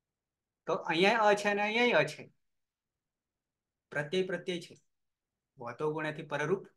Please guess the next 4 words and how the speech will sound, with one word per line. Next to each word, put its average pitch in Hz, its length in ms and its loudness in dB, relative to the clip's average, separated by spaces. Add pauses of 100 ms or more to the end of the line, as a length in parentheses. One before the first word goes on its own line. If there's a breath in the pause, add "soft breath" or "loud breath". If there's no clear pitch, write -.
(640)
એકરૂપ 185 380 0
કરી 175 180 -8
દઈશું, 165 240 -12 (1200)
પરરૂપ 131 340 -6